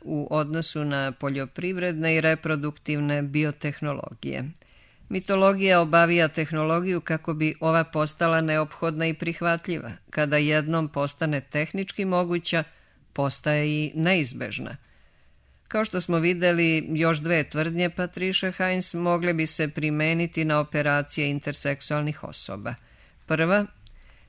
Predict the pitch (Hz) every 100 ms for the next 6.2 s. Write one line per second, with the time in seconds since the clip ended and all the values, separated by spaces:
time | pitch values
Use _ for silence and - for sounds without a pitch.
0 | - 160 160 151 156 175 208 190 190 175
1 | 160 175 170 165 160 165 - 135 147 -
2 | 151 151 151 156 170 165 151 143 151 147
3 | 143 - 160 156 160 165 170 165 175 180
4 | 175 175 165 185 196 - 156 165 196 -
5 | 185 170 170 165 - 165 160 143 143 -
6 | 151 139